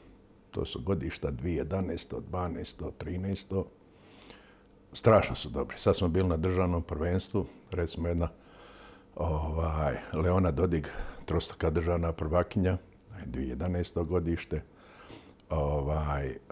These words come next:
Marija Ćorić, Laura Ćorić, njih dvije sestre, jako dobre. Noa Šarić, dvije dvanaest, dvije trinaesto ili dvanaesto godište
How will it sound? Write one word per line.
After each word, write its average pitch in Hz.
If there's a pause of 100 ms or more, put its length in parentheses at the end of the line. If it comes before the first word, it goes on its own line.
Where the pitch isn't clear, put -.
(800)
Marija 85
Ćorić, 80
Laura 82
Ćorić, 85
njih 71
dvije 78
sestre, 87 (180)
jako 117
dobre. 82 (480)
Noa 90
Šarić, 85
dvije 78
dvanaest, 87
dvije 90
trinaesto 85
ili 76
dvanaesto 80
godište 80